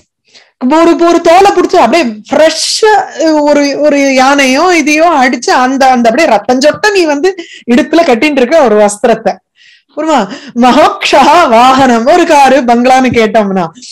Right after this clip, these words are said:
மகோக்ஷா எருத கொடுப்ப நீ. இதெல்லாம் தான் நீ வச்சுட்டு இருக்க. மம தாஸ்யசி கிம் கிம் அஸ்தி சம்போ, உன்கிட்ட என்ன இருக்கு எனக்கு கொடுக்கறதுக்கு? ஆகையினால இப்ப என்ன கேட்கலாம்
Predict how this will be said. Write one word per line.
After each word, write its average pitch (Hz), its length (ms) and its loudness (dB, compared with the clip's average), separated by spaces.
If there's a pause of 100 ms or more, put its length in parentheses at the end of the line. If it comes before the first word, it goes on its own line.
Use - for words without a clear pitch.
(220)
மகோக்ஷா 277 500 0 (160)
எருத 311 360 2
கொடுப்ப 254 340 0
நீ. 220 140 0 (680)
இதெல்லாம் 226 460 2
தான் 339 140 2
நீ 349 140 2
வச்சுட்டு 294 320 -2
இருக்க. 254 200 0
மம 208 320 0
தாஸ்யசி 339 720 0
கிம் 320 240 -2
கிம் 381 200 0
அஸ்தி 330 320 -2
சம்போ, 220 460 0 (360)
உன்கிட்ட 233 380 -2 (100)
என்ன 277 300 -2
இருக்கு 349 360 0
எனக்கு 240 320 -2
கொடுக்கறதுக்கு? 226 720 -2 (840)
ஆகையினால 190 640 -2 (680)
இப்ப 208 140 -2
என்ன 190 260 -2
கேட்கலாம் 226 580 -2